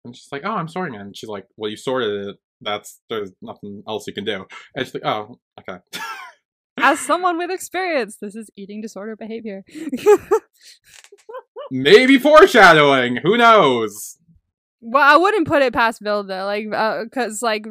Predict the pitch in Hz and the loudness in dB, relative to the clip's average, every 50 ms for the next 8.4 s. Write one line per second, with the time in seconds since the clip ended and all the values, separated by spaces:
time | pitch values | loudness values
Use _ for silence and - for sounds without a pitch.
0 | 220 214 214 233 247 254 254 233 254 233 214 220 - - - 208 208 208 - 208 | -14 -8 -4 -2 -2 -2 -2 -4 -4 -6 -6 -8 -10 -8 -6 -6 -6 -6 -8 -10
1 | 208 - 214 208 196 - 208 190 190 190 - 196 190 - - 190 190 190 - - | -12 -10 -12 -14 -12 -12 -12 -12 -12 -12 -12 -16 -16 -14 -12 -12 -12 -12 -14 -18
2 | - _ 196 196 190 196 190 190 185 - 190 190 190 185 - 196 180 185 190 196 | -14 _ -12 -10 -8 -10 -10 -10 -12 -12 -12 -12 -12 -14 -14 -12 -12 -12 -12 -14
3 | - _ _ _ _ - 208 220 220 226 233 240 233 208 - 214 214 220 240 - | -16 _ _ _ _ -8 -6 -6 -2 -2 -2 -2 -2 -2 -2 0 0 2 0 -2
4 | - - _ _ - 226 220 220 208 - - - 202 190 208 196 196 196 196 190 | -4 -10 _ _ -8 -6 -6 -6 -8 -10 -16 -16 -10 -6 -4 -4 -4 -4 -4 -6
5 | - - - 214 - - 254 247 220 214 208 208 214 220 - - 180 - - 185 | -8 -10 -12 -14 -12 -8 -6 -6 -4 -2 -2 -2 -4 -4 -8 -14 -16 -10 -6 -6
6 | 185 185 185 185 160 - 196 - _ - - _ - - - - - - - - | -4 -4 -6 -6 -8 -8 -12 -12 _ -18 -18 _ -16 -18 -18 -18 -20 -20 -14 -14
7 | 147 - - 113 101 - _ _ _ _ _ _ _ _ _ _ _ _ _ _ | -14 -12 -12 -14 -16 -16 _ _ _ _ _ _ _ _ _ _ _ _ _ _
8 | - - - - - - - - | -20 -8 -6 -6 -6 -6 -12 -18